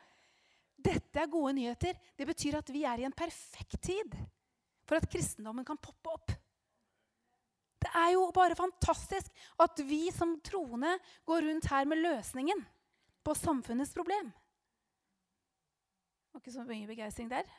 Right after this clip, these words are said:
Er du her? Ja. Dette gir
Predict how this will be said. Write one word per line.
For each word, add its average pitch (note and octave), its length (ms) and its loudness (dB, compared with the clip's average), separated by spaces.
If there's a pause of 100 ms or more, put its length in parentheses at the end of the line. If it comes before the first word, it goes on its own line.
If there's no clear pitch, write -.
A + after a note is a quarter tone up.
Er B3 100 4
du B3 80 0
her? F4 280 4 (2250)
Ja. C4+ 160 4 (2000)
Dette - 500 0
gir C4+ 240 -4